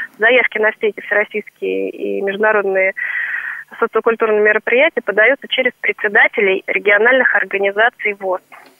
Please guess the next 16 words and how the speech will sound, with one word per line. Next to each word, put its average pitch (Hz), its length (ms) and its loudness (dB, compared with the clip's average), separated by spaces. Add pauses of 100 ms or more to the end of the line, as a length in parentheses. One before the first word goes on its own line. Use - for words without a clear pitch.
(100)
То 254 180 4
есть, - 380 -2
эм, 214 420 2 (600)
можно 262 320 2
зайти 220 280 0
на 233 160 2 (100)
сайт 190 300 0
воз, 196 220 -6 (400)
на 214 180 2
сайт 269 200 2 (100)
К - 80 -4
С - 120 -6
Р 233 260 4
К, 185 320 0 (240)
опять-таки - 580 -4
на 214 160 0